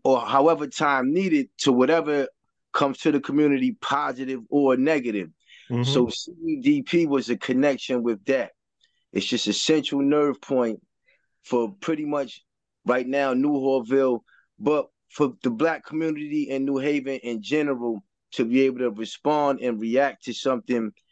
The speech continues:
Speaker 1: in the time necessary for us to capitalize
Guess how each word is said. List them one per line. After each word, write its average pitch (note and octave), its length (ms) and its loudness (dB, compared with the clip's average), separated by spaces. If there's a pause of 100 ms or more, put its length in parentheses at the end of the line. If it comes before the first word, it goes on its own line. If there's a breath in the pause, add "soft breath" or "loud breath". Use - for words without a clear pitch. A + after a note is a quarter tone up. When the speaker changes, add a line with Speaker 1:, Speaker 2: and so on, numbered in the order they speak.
(160)
Speaker 1:
in G#2+ 120 2
the G#2 80 4
time C3 460 -4
necessary B2 840 -4 (300 soft breath)
for A#2+ 140 2
us A2 120 -4
to G2+ 120 -4
capitalize B2 1040 -2